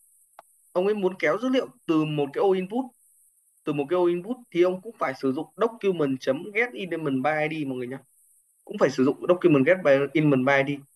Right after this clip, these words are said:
Nhưng mà khi nhấn, khi mà mình thực hiện là khi nào mình mới, mới lấy dữ liệu của nó,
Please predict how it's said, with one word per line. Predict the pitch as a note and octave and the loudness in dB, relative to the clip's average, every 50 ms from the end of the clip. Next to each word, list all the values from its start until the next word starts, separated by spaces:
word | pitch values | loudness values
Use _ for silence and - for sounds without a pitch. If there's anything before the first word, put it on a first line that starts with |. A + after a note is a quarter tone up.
| _ _ _ _ _ _ _ _ _ _ _ _ _ _ | _ _ _ _ _ _ _ _ _ _ _ _ _ _
Nhưng | - A3 B3+ C4+ C4 C4 | -2 2 4 4 6 6
mà | A#3+ G3+ D#3+ C#3 C3 - _ _ _ _ _ _ _ _ _ _ _ _ _ _ _ _ - | 4 4 2 0 -2 -10 _ _ _ _ _ _ _ _ _ _ _ _ _ _ _ _ -20
khi | - - - - C4 B3+ A3+ | -18 -12 -2 0 0 0 2
nhấn, | A#3 G3 F#3 G#3+ B3 C4 B3 _ - - E3+ F3 F3 - _ _ _ - | 0 0 0 -2 -4 -6 -6 _ -14 -8 -6 -6 -6 -6 _ _ _ -14
khi | - - B3 | -6 -4 -2
mà | A#3 A3 F#3+ | 0 2 2
mình | E3 D3+ D3+ C#3+ C#3 D#3 | 2 2 0 0 -2 -2
thực | D#3 | -2
hiện | F#3 F#3 E3 | -2 -2 0
là | D#3 D3 C#3+ | -2 -6 -6
khi | - - - | -6 -6 -4
nào | G#3+ G3 E3+ | -4 -4 -2
mình | D#3 D3+ D3 | -2 -4 -4
mới, | D3 D#3+ F3 F3 F3 F3+ | -4 -2 -2 0 0 0
mới | F3+ E3+ D#3 | 0 0 0
lấy | D3 D3+ E3+ | 0 0 -2
dữ | F#3 A3+ B3 | -2 -2 -2
liệu | B3 A#3 - | -2 -2 -2
của | C3 B2 | -2 -4
nó, | B2 C#3 F3+ - _ | -4 -4 -6 -10 _